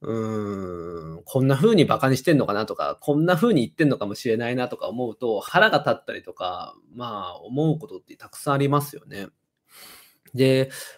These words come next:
僕とかは割とレジリエンスが高いというか、方なんで、そういう風に思われてんだろうなとか、馬鹿にしてんだろうなと思うと、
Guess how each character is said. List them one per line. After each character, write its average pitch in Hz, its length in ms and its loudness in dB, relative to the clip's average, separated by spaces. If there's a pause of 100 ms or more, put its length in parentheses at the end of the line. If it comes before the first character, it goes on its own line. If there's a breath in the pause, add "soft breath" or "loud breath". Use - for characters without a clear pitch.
僕 147 200 4
と 427 140 10
か 269 160 8
は 117 520 6 (260)
割 139 260 0
と 160 120 6
レ 131 200 8
ジ 170 140 0
リ 175 120 6
エ 113 60 2
ン 107 80 -4
ス - 100 -16
が 110 60 -12
高 135 280 0
い 120 80 0
と 98 100 -8
い 98 100 -8
う 101 80 -12
か、 87 460 -8 (960)
方 139 200 2
な 104 120 -2
ん 98 120 -10
で、 107 260 0
そ 160 260 4
う 190 40 6
い 208 60 4
う - 20 4
風 175 120 2
に 160 60 4
思 113 160 2
わ 160 80 6
れ 160 60 2
て 127 100 -2
ん 101 60 -2
だ 101 80 -4
ろ 101 80 -4
う - 20 -6
な 110 80 -6
と - 60 -8
か、 92 80 -6
馬 113 140 -4
鹿 139 100 0
に 160 100 4
し 160 60 -4
て 202 100 2
ん 160 60 0
だ 120 80 4
ろ 98 80 -2
う - 20 -2
な 123 100 -2
と 110 100 -8
思 127 180 0
う - 80 -8
と、 131 300 0